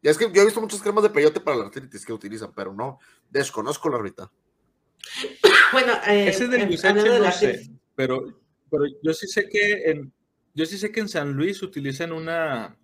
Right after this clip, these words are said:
Speaker 3: una mezcla, de hecho ahorita la, la están vendiendo aquí, supuestamente es igual, yo no lo creo,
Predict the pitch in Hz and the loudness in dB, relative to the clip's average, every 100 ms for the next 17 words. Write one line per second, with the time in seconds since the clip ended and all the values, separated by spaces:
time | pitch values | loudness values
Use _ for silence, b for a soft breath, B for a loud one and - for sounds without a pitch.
0 | _ _ _ _ _ _ - 151 185 180 | _ _ _ _ _ _ -10 -4 -4 0
1 | 190 190 185 196 170 165 214 190 190 160 | -2 -2 -6 -4 -4 -2 -6 -4 -2 0
2 | 139 131 123 143 165 156 160 165 160 165 | 2 0 -2 -4 -4 -6 -6 -8 -6 -6
3 | - _ _ - - 123 - 110 - 147 | -6 _ _ -12 -8 -8 -8 -6 -4 -4
4 | 135 143 143 135 123 156 143 117 117 120 | -4 -4 -4 0 0 0 -4 -8 -6 -6
5 | 120 127 | -4 -4